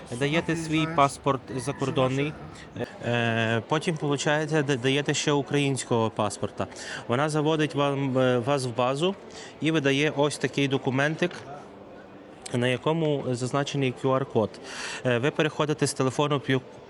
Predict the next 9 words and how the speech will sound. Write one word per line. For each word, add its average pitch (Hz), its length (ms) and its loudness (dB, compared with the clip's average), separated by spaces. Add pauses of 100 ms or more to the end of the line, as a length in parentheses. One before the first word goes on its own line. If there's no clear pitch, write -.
по 135 100 4
Q 143 220 0
R-коді. 123 560 2 (640)
Майте 151 360 2
на 151 120 2
увазі, 123 640 2
ви 131 480 0
не 139 260 2
можете 123 920 0